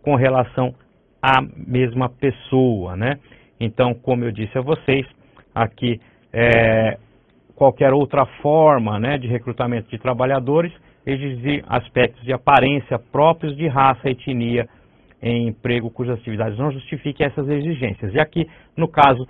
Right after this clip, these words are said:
que não justifiquem essas exigências,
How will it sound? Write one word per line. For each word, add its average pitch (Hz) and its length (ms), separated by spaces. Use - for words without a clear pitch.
que 165 120
não 170 460
justifiquem 120 1000
essas 107 500
exigências, 131 760